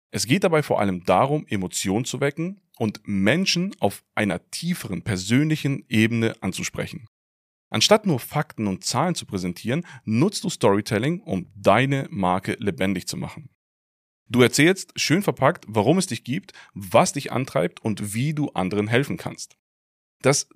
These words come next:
Tolle daran ist, dass Geschichten schon immer zu unserem Leben gehört haben. Sie helfen uns dabei, die Welt zu begreifen und mit anderen in Kontakt zu treten. Storytelling baut also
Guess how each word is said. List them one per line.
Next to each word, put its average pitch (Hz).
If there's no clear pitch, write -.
Tolle 214
daran 95
ist, -
dass -
Geschichten 156
schon -
immer 123
zu -
unserem 98
Leben 110
gehört 92
haben. -
Sie -
helfen 165
uns 156
dabei, 123
die 92
Welt 135
zu 151
begreifen 127
und 101
mit 98
anderen 131
in -
Kontakt -
zu -
treten. -
Storytelling 175
baut 120
also 113